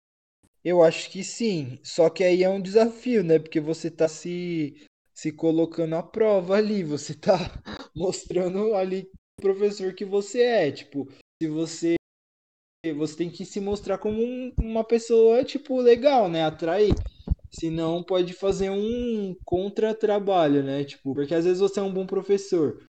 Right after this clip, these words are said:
mas se você não se dá tão bem com a live, né? Tipo, se você não consegue passar tão bem, pode ser que é ruim, né, pra, <laughs> pra você, né?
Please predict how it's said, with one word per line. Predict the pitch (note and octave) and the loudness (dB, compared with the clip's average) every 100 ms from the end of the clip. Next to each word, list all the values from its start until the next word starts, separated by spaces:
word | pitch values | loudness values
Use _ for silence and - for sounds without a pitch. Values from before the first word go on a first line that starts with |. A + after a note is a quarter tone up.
| _ - | _ -12
mas | |
se | E3+ | -4
você | F3 F3+ | -2 -2
não | F3+ - | -4 -6
se | E3 | -4
dá | E3+ | -2
tão | E3+ F3+ E3+ | -2 -4 -2
bem | E3 D#3+ | -4 -4
com | E3 | -4
a | D#3+ | -2
live, | D3 C#3+ D#3+ D#3 C#3 C#3 | 0 2 4 2 2 -2
né? | C#3+ D#3 - | -2 -4 -6
Tipo, | - C#3+ C#3+ C#3 | -10 -6 -4 -4
se | D3+ | -2
você | D3+ D#3 | -4 -2
não | D#3 | -4
consegue | D#3+ D#3 D3+ D3+ | -4 -2 -2 -2
passar | - D3 D3+ D3 | -2 -2 -2 -4
tão | D#3 D3 | -2 -2
bem, | C#3+ D3 E3+ G#3 - - | 0 0 -2 -6 -10 -2
pode | D#3 D#3+ | 0 2
ser | - E3+ E3+ _ _ _ _ _ | 4 2 2 _ _ _ _ _
que | F#3 F#3+ F#3+ F#3+ F3 D3 - _ C3+ | -6 2 4 8 8 6 0 _ -6
é | |
ruim, | C3+ F3+ E3 | -2 -2 0
né, | D3 C#3+ | -2 -2
pra, | C#3+ C3+ | 0 0
<laughs> | A2 - C#3 | -2 -6 -2
pra | C#3+ | 0
você, | C3+ D3+ D3+ D#3+ D3 | 2 2 2 2 2
né? | B2+ | 2